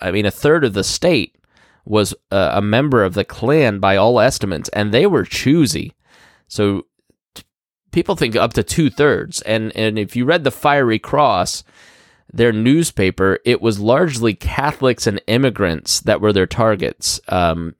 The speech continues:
because there weren't many Jews or, or blacks at that time here in Indiana. Um, and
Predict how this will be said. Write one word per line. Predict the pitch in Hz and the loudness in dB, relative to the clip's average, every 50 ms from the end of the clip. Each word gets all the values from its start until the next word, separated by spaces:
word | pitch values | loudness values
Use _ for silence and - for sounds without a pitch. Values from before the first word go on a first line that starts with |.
| 98 | -8
because | 95 104 - - 107 101 95 - - - _ _ - - - _ _ _ _ _ _ _ _ _ | -6 -6 -2 0 0 0 0 -2 -6 -12 _ _ -16 -16 -16 _ _ _ _ _ _ _ _ _
there | - 101 98 95 | -4 -2 -2 0
weren't | 101 117 127 - | 2 0 0 0
many | 107 120 127 127 123 | 0 0 2 2 0
Jews | 110 107 117 123 127 127 123 113 - 104 | 0 2 2 4 4 4 4 2 0 -2
or, | - 107 107 110 107 107 107 98 - - | 0 2 2 4 4 4 2 2 0 0
or | - 101 95 | 0 0 0
blacks | 101 101 110 139 151 - - 120 | 2 2 2 2 0 0 -2 -2
at | - | 0
that | 107 87 - - | -2 -2 -2 -2
time | - 101 95 95 98 101 | -2 0 0 0 0 0
here | - 110 104 | 0 0 0
in | 98 98 | 0 0
Indiana. | 95 95 95 92 110 123 117 98 73 - - _ _ - _ - - - - - - - _ _ _ _ _ _ _ - | -2 -2 0 2 2 2 2 2 -2 -4 -6 _ _ -20 _ -20 -20 -20 -20 -20 -20 -20 _ _ _ _ _ _ _ -4
Um, | - 92 87 85 85 85 85 82 - _ _ _ _ _ _ _ _ _ _ _ _ _ _ _ _ _ _ _ _ _ - - - _ _ - | -2 0 2 2 0 0 -2 -6 -8 _ _ _ _ _ _ _ _ _ _ _ _ _ _ _ _ _ _ _ _ _ -20 -20 -20 _ _ 0
and | 127 131 135 131 131 131 131 131 127 123 | 2 2 4 4 2 2 2 0 -2 -2